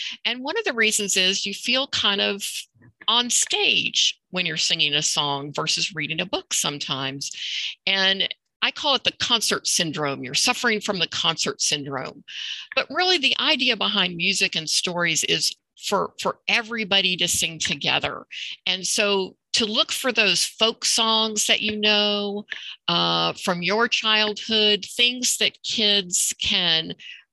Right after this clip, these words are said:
uh, easily learn. And in fact, everything you look for in a good picture book is what you look for in a good song. Rhyme, rhythm, repetition, and songs are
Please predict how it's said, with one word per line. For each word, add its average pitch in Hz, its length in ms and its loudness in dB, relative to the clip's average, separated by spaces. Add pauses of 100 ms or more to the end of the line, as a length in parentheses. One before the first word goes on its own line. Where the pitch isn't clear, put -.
(100)
uh, 160 260 0
easily 226 420 2
learn. 202 480 0
And 196 120 2
in 202 80 0
fact, - 480 0 (340)
everything 311 480 -2
you 214 180 2
look 180 260 -4
for 160 360 -4
in 160 120 0
a 156 40 2
good 151 240 -4
picture - 320 -4
book 139 240 -4 (260)
is 180 200 0
what 180 160 2
you 165 100 -2
look 147 200 -4
for 135 300 -6
in 123 60 -8
a 131 60 -6
good 127 220 -8
song. - 460 -6 (440)
Rhyme, 185 720 0 (240)
rhythm, 175 640 -2 (320)
repetition, 170 1040 0 (400)
and 190 160 0
songs 294 540 0
are 175 160 -2